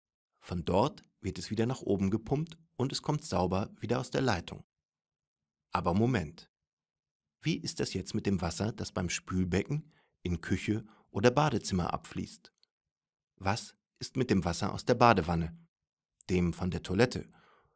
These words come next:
und dem Wasser von der Waschmaschine? Wohin fließt das? Kann aus so schmutzigem Wasser wieder Trinkwasser werden?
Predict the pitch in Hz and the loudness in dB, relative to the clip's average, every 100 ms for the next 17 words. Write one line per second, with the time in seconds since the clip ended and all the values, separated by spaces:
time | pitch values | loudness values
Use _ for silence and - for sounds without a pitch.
0 | _ _ 104 98 90 95 - 90 92 85 | _ _ -2 2 4 2 2 -2 -2 -2
1 | - - 90 - - - - _ _ _ | 0 0 -2 -4 -8 -14 -18 _ _ _
2 | _ _ _ _ _ _ _ _ _ _ | _ _ _ _ _ _ _ _ _ _
3 | _ _ _ _ _ _ 87 87 90 82 | _ _ _ _ _ _ -4 0 0 0
4 | 104 - - 117 - - 156 - - _ | -2 -4 -4 -4 -2 -2 -2 -4 -14 _
5 | _ _ _ _ _ _ _ _ _ _ | _ _ _ _ _ _ _ _ _ _
6 | - - 101 92 - 113 139 - 117 - | -8 -4 -2 -2 0 0 0 -2 -4 -4
7 | - 101 87 90 - 117 90 85 - 87 | -2 -2 -2 -2 -2 -2 -2 -6 -8 -4
8 | 85 - 90 107 92 101 113 143 | -4 -4 -4 -4 -2 -2 -4 -10